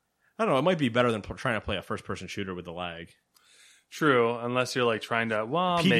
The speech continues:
Speaker 2: maybe.
Speaker 1: would be a problem.
Speaker 2: Yeah.
Speaker 1: You still might be able to get away with, there's a,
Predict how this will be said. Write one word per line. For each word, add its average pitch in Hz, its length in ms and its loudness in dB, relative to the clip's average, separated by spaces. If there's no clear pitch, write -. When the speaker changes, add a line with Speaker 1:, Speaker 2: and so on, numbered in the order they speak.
Speaker 2:
maybe. 147 80 4
Speaker 1:
would 117 120 2
be 101 80 -2
a 92 60 -4
problem. 87 400 -6
Speaker 2:
Yeah. 98 340 -2
Speaker 1:
You 127 100 -6
still 185 180 0
might 147 160 2
be 127 120 0
able 117 120 2
to 104 60 -4
get 104 120 -4
away 98 260 -2
with, 90 280 -6
there's 120 240 0
a, 90 340 -4